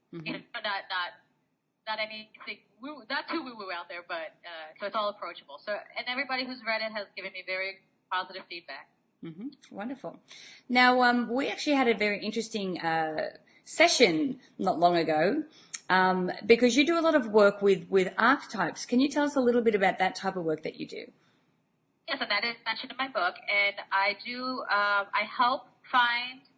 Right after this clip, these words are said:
Speaker 2: people, help others find their eight guiding archetypes,
Speaker 1: Mm.
Speaker 2: uh,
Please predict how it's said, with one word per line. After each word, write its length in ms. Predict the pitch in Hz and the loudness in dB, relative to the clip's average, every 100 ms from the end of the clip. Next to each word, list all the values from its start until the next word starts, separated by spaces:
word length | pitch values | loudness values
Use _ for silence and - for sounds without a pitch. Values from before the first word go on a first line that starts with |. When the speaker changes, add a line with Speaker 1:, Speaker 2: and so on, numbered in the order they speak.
| _ _ _ _ _ - | _ _ _ _ _ -10
Speaker 2:
people, 460 | 262 - 202 185 - | -8 -8 -10 -10 -6
help 260 | - 247 - - - - - | 0 0 -2 -20 -20 -20 -10
others 180 | 214 208 - | -6 -6 -2
find 220 | 220 220 226 | 0 0 0
their 320 | 208 202 - 208 | -2 -2 -8 -10
eight 240 | 220 262 - | -10 -12 -4
guiding 340 | 202 196 196 - | -2 0 -4 -6
archetypes, 680 | - 170 190 - 156 143 _ _ _ _ _ - | -4 -4 -4 -8 -8 -8 _ _ _ _ _ -16
Speaker 1:
Mm. 140 | - | -6
Speaker 2:
uh, 200 | 185 180 | 0 0